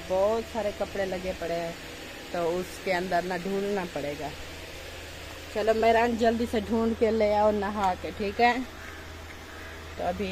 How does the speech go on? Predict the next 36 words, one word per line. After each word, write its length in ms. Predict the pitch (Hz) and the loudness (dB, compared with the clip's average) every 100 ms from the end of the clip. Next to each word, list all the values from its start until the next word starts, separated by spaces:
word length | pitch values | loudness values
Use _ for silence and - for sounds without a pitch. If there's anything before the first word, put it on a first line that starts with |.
| 190 | -4
जो 140 | 196 | -2
है 180 | 190 170 | -2 -2
मैं 200 | 175 170 | -2 -2
जा 240 | 170 175 175 | -2 0 0
रही 200 | 175 170 | -2 -4
हूँ 120 | 175 | -4
ऊपर 240 | 175 196 | -2 -2
की 140 | 196 196 | -2 -4
तरफ। 360 | 190 185 180 - | 0 0 0 -4
काफ़ी 320 | 170 175 170 | -4 -4 -4
दिन 280 | 170 190 226 | 0 2 2
हो 160 | 208 196 | 0 0
चुके 280 | 202 - 185 | -2 -2 -2
हैं 160 | 180 | -2
आपको 380 | 147 160 - - | -4 -6 -8 -8
ऊपर 300 | 160 160 160 | -6 -4 -6
का 140 | 139 139 | -4 -8
visit 420 | 151 156 185 - | -8 -4 -4 -2
नहीं 140 | 196 185 | -6 -2
करवाया, 420 | 190 180 175 175 | -2 -2 -2 -2
वो 200 | 165 156 | -2 -4
भी 140 | 156 | -4
आपको 300 | 143 147 - 147 | -6 -6 -8 -10
दिखाती 560 | 143 - 160 180 196 | -10 -10 -12 -8 -6
हूँ। 180 | 208 202 - - - - - - - | -4 -6 -8 -14 -14 -14 -16 -14 -8
मुझे 300 | 175 180 190 | -4 0 2
पे 260 | 180 190 190 - - 175 | 4 2 0 -4 -10 -4
बहुत 360 | 180 175 175 | 0 0 -2
याद 400 | 175 185 190 240 | 0 2 2 2
आ 120 | 202 190 | 2 2
रही 200 | 208 202 | 0 0
है 140 | 185 165 - - - - - - - - - | -2 -4 -14 -18 -16 -16 -16 -18 -18 -16 -8
ऊपर 260 | 220 214 214 | -6 0 2
वाले 200 | 214 214 | 4 4
मकान 440 | 208 190 208 202 208 | 2 0 0 0 -2
की। 200 | 214 | 0